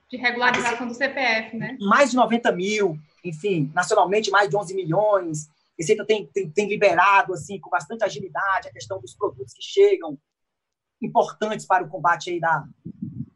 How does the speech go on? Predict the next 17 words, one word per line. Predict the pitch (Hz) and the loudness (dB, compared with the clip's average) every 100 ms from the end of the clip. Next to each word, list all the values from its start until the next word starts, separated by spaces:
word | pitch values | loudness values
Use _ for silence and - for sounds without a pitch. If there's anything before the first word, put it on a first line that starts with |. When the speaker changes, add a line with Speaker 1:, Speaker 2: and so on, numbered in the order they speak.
| - | -6
Speaker 2:
da | - | -2
pandemia, | - 202 190 302 | 0 0 0 -2
sem | 403 | -2
falar | 349 311 | 0 0
também | 262 269 | 0 -2
de | 233 | -2
redução | - - 220 | -2 -4 -2
de | 196 | 0
alíquota, | 143 175 220 - 180 170 - - | 0 0 -2 -2 -6 -10 -6 0
algumas | 190 208 - | 0 0 -2
chegando | 196 202 196 | 0 2 2
a | 220 | 0
zero. | - 202 587 370 - _ _ | 4 6 6 2 -6 _ _
Então, | 160 156 208 208 | -6 -2 0 0
a | 190 | 0
Receita | 196 - 196 233 254 294 294 | -2 0 0 0 2 2 2
tem, | 240 240 254 240 | -4 -4 -6 -8